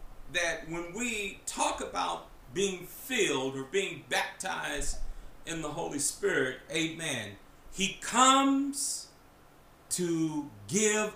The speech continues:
us power. Now, what are you talking about, Reverend?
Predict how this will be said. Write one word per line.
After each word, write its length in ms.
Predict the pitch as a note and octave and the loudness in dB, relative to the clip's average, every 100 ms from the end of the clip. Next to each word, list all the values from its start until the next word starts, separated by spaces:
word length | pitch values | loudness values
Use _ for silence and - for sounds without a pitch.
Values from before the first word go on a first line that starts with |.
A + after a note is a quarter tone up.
| - | -2
us 640 | F3 F#3 F#3 - - - - - - - - - | 4 6 6 6 6 4 0 -18 -16 -14 -10 4
power. 460 | - - - - - - - - - - - - - - - - - - - | 10 10 8 0 -10 -18 -20 -20 -20 -20 -20 -20 -20 -20 -20 -20 -20 -16 2
Now, 300 | E3 C#3 C3+ | 4 4 4
what 160 | E3 F#3 | 4 6
are 40 | |
you 100 | - | 6
talking 320 | G3+ E3 - | 6 4 4
about, 280 | B2 B2+ B2 | 0 -2 -2
Reverend? 280 | B2 A2+ | -4 -6